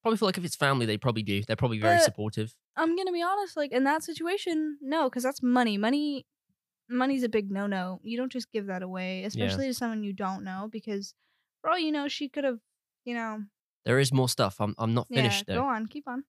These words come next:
Speaker 1: So, so yeah, she, she told me that other women support other women. My brother ruined her life, and I need to help her. She said a lot of stuff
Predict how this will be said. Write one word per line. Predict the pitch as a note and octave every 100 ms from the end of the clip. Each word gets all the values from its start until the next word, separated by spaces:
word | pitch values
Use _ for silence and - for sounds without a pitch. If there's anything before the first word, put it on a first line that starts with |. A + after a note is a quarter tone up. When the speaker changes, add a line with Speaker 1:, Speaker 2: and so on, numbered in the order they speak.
| _
Speaker 1:
So, | - - G2+ F#2 G2 _ _ -
so | G#2+
yeah, | -
she, | - -
she | - -
told | - D#3 C#3
me | B2+
that | B2+ C3
other | C#3+
women | A2+ G#2 D#3
support | - D3+ G2+ F#2+
other | G#2
women. | D#3+ G2 G#2+ _ _ _
My | A#2+ C#3+
brother | D#3 A2+ C#3
ruined | B2+ G#2 G#2
her | G#2+ G2
life, | F#2 B2 - _ -
and | A2+ -
I | B2
need | A#2 G#2
to | D3+
help | C3+ G#3+ C3
her. | G2 A2 _ _
She | - F3+
said | F#3 A2 G#2+ -
a | A2
lot | C3+ F#3
of | -
stuff | - G2